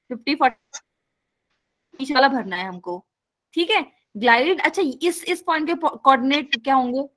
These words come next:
एक्स कोऑर्डिनेट कितने होंगे इस पॉइंट के, जहाँ पे मेरा कर्सर है?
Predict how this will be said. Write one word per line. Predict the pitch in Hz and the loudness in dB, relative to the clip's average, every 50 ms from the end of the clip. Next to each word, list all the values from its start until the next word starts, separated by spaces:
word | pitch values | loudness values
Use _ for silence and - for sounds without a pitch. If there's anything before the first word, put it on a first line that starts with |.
| - | -4
एक्स | 240 240 - - | -4 -4 -4 0
कोऑर्डिनेट | - 262 247 247 247 254 247 - | 2 2 2 2 0 -2 -4 -4
कितने | - 262 262 - 240 | -6 -10 -6 -6 -6
होंगे | 233 233 - | -4 -6 -6
इस | 233 262 262 - | -8 -8 -10 -6
पॉइंट | - 226 196 196 185 | -6 -6 -6 -4 -6
के, | 208 | -6
जहाँ | 214 240 220 | -4 -4 -4
पे | 220 | -4
मेरा | 220 220 220 226 | -4 -4 -4 -2
कर्सर | 226 220 196 196 - 202 185 | -4 -4 -8 -8 -10 -12 -12
है? | 196 208 | -12 -16